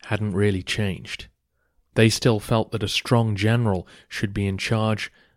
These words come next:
of these patronage networks. And now, the man in position was the nephew of the great Nicephorus, a man who some of them had already hailed as emperor eight years earlier.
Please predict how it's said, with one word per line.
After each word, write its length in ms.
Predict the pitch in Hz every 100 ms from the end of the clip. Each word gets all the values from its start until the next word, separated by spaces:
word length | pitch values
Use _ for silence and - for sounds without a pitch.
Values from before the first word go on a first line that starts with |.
| _ -
of 140 | 95
these 240 | 98 95 -
patronage 680 | - 98 - 107 98 -
networks. 800 | 98 98 - - - - - - - _ _ _ _ - - - -
And 180 | 101 104
now, 460 | 113 127 95 104 - _ _
the 80 | -
man 320 | 104 110 110
in 220 | 104 110 101
position 640 | 98 101 127 - 170 - _ _ _
was 200 | 107 101
the 100 | 110
nephew 640 | 101 107 123 - 120 120 117
of 140 | -
the 100 | 92
great 300 | 107 101 117
Nicephorus, 800 | 110 98 131 120 - 110 104 - - - - - _ -
a 100 | 107
man 320 | 120 131 123
who 160 | 113
some 340 | 110 - 147 165
of 180 | 143 117
them 300 | 101 98 - _ _ -
had 200 | 110 -
already 600 | 117 143 139 143 143 120
hailed 420 | 113 139 113 98
as 140 | 101
emperor 500 | 113 120 113 95 90 - _ _ _ -
eight 320 | 101 101 -
years 440 | 98 95 92 90 -
earlier. 420 | 101 98 92 76